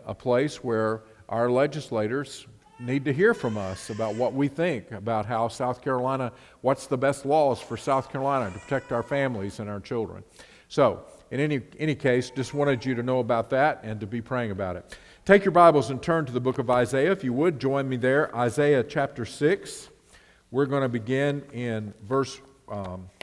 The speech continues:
uh, verse one and go through verse eight. And I would ask you, would, would you stand with me as we read God's word together? "In the year of King Uzziah's death,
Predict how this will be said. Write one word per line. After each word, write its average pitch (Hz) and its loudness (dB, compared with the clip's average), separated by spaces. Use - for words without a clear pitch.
uh, 95 -12
verse 131 -4
one 147 0
and 113 -8
go 127 2
through 120 -2
verse 117 -4
eight. 120 -4
And 120 -4
I 147 2
would 139 2
ask 139 2
you, 123 -2
would, 123 -6
would 117 -6
you 208 0
stand 185 0
with 160 0
me 147 -4
as 113 -4
we 127 -6
read 127 -4
God's 123 0
word 117 -2
together? 113 -2
"In 156 0
the 147 4
year 196 6
of 139 0
King 185 4
Uzziah's 147 4
death, 120 2